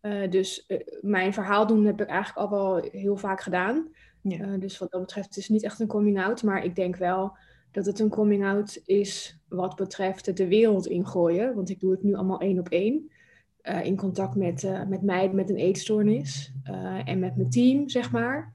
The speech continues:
Speaker 1: Maar het is wel een, een ander ding om het echt de wereld in te gooien. En dat het straks op Spotify staat. En dat iedereen er toegang tot heeft. Dus dat is wel zeker nieuw, ja. Dat is wel een coming out, ja.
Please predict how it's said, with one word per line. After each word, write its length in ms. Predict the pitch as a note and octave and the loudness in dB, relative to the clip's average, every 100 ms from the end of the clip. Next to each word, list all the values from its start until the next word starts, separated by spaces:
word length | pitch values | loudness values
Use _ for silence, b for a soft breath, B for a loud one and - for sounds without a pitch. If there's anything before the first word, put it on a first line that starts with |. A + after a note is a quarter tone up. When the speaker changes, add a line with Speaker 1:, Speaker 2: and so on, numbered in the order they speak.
| B B - | B B -6
Speaker 1:
Maar 320 | E3 F3 E3 - | -2 0 -2 -6
het 120 | F3 | -6
is 140 | G3 | -4
wel 240 | F#3+ F3 F#3 | 0 0 2
een, 200 | F#3+ - | 0 4
een 140 | G3+ - | 6 6
ander 360 | A#3+ C#4 C#4 | 8 10 10
ding 220 | B3 C4 | 10 8
om 160 | B3+ B3+ | 10 10
het 120 | B3+ | 10
echt 260 | - - B2+ | 10 12 12
de 100 | A#3 | 12
wereld 400 | B3 C#4+ C#4 B3+ | 10 10 8 8
in 180 | B3+ B3 | 8 8
te 80 | |
gooien. 380 | A#3 B3 B3 A#3+ | 8 10 10 10
En 80 | A3+ | 8
dat 100 | A3+ | 4
het 80 | - | 2
straks 240 | - A3+ | 0 -2
op 60 | - | -4
Spotify 540 | - A#3+ A#3 G#3 G#3+ G#3 | -6 -4 -4 -2 -2 -2
staat. 420 | - F#3 F#3+ F#3+ | -2 -4 -4 -4
En 400 | - F#3 F#3 F#3+ b b b _ | -4 -2 -2 -4 b b b _
dat 180 | F3 F#3 | 0 0
iedereen 520 | - A3 G#3+ G3+ G3+ | 2 4 6 6 4
er 100 | G3 | 2
toegang 380 | G#3+ - F#3 F3+ | -2 -2 -2 -2
tot 180 | F#3+ F3 | -4 -6
heeft. 460 | F3+ C4+ - - | -2 -2 -6 -12
Dus 120 | G#3 F3+ | -12 -2
dat 200 | G3+ G3+ | -4 -2
is 100 | A#3 | -6
wel 100 | A3 | 2
zeker 420 | A3+ A3+ A#3 G#3 | 2 4 2 6
nieuw, 300 | A3 G3 F3 | 4 4 -2
ja. 240 | F#3+ F3+ F#3 | -8 -12 -10
Dat 160 | F#3+ - | -10 -10
is 100 | - | -6
wel 160 | G3+ | -4
een 100 | G3+ | -4
coming 360 | G3 G3 F#3+ F3+ | -2 -2 -2 -4
out, 220 | F#3+ - A3 | -10 -12 -4
ja. 220 | G#3+ | -4